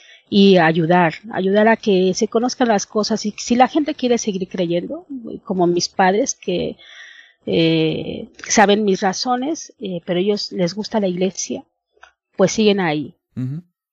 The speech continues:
Speaker 1: Y hay gente en México que, que les agobia, que les agobia y dicen que,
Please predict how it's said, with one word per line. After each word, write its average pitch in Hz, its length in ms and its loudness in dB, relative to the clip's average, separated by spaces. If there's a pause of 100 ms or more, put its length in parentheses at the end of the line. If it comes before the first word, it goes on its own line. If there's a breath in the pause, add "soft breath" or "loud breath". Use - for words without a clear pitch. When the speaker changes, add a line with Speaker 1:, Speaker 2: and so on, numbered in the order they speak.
(320)
Speaker 1:
Y 226 180 2
hay 214 160 8
gente 208 380 2
en 196 100 -4
México 196 480 -4
que, 180 440 -2
que 214 100 0
les 190 180 -2
agobia, 190 560 -2 (280)
que 202 100 -6
les 185 180 -6
agobia 208 480 2
y 214 200 -2
dicen 196 440 -8
que, - 600 -12